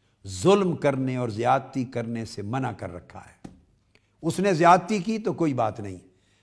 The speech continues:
मेरा अखलाक और मेरा मनसब इजाज़त नहीं देता।"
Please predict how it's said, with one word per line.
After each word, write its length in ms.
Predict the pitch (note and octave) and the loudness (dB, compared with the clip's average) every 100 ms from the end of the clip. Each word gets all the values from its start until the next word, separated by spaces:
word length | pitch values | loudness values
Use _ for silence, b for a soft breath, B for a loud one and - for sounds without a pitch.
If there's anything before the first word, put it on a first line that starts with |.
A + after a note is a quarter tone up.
| _ | _
मेरा 340 | F#2+ A#2 G3 A#3 | -4 4 10 10
अखलाक 600 | F#3+ - E3+ F#3+ F#3+ F#3 | 10 8 10 10 10 6
और 80 | D#3+ | 0
मेरा 240 | D#3 D#3 | 0 0
मनसब 380 | C#3+ C#3 D3 C3 | 0 -2 -4 -4
इजाज़त 420 | A#2 A#2+ A#2+ A#2 | 0 0 0 -4
नहीं 180 | A2 G#2 | -8 -10
देता।" 260 | F2+ F2+ | -12 -14